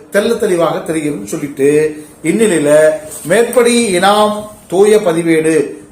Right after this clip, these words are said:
பதிவேட்டில் பழைய சர்வே எண் நாற்பது, டி டி நம்பர் ஆயிரத்தி நானூத்தி அறுபத்தஞ்சுல களம் ரெண்டில் தேவதாயம் இனாம் அப்படின்னு சொல்லி பதிவாயிருக்கு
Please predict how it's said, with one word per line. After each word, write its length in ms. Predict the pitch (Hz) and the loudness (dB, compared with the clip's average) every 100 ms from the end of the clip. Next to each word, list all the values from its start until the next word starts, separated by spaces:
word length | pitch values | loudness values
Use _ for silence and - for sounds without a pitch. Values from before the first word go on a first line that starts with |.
| - | -2
பதிவேட்டில் 520 | 196 233 233 233 - | 2 4 2 0 -2
பழைய 320 | 185 233 254 | 0 2 2
சர்வே 320 | 214 202 202 | 2 4 4
எண் 280 | 180 160 - - - | 2 0 -8 -18 -10
நாற்பது, 840 | 160 190 196 180 170 180 180 - - - | -2 0 2 2 2 0 -2 -10 -18 -8
டி 140 | 185 233 | -2 -2
டி 140 | 269 | 0
நம்பர் 240 | 220 196 | -2 0
ஆயிரத்தி 360 | 175 185 214 214 | 2 2 0 0
நானூத்தி 320 | 196 190 180 | -2 -2 0
அறுபத்தஞ்சுல 640 | 160 175 165 143 143 156 160 160 - - | 0 -2 -4 -4 0 2 2 -4 -12 -12
களம் 440 | - 196 233 208 165 | -2 0 0 0 0
ரெண்டில் 640 | 165 165 180 165 127 - - - - | 0 0 0 0 -4 -10 -20 -10 0
தேவதாயம் 1080 | 190 226 220 240 240 - 165 170 170 202 208 | 2 4 4 2 0 -4 0 2 2 0 -4
இனாம் 420 | 160 170 175 170 | 0 2 2 -2
அப்படின்னு 240 | 147 160 | -10 -12
சொல்லி 240 | 151 143 165 | -12 -10 -6
பதிவாயிருக்கு 840 | 151 160 160 147 147 - 147 139 | -4 0 0 0 -2 -4 -2 -2